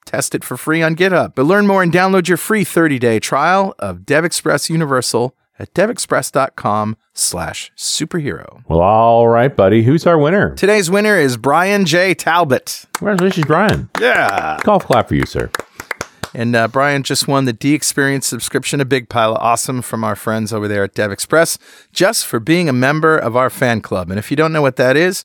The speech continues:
Speaker 1: go to dot net rocks dot com, click on the big Get Free Stuff button, answer a few questions, and join up. It's very easy. We have thousands of members all over the world.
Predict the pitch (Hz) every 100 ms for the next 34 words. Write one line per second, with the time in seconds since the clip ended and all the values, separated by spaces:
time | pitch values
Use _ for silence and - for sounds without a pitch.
0 | - _ - 208 160 151 - 123 113 101
1 | - - 87 - - 120 139 165 - -
2 | 185 185 175 151 135 110 - 156 - -
3 | 190 185 - 202 185 - 104 - 107 151
4 | - _ _ 180 208 190 160 143 123 117
5 | 110 - 120 117 - _ - 113 107 123
6 | 160 233 - _ _ _ _ - - 117
7 | 123 160 190 110 - _ _ _ 113 117
8 | 110 - 151 170 165 147 147 151 156 139
9 | 143 147 147 139 139 156 214